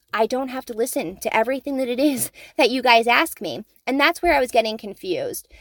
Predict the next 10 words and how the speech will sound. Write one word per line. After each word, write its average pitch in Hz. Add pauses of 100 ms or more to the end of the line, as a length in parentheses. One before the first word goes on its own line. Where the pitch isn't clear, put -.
(120)
You 277
know, 254
with 247
the -
podcast 269
specifically 220
here, 190
it 202
was 214
like, 175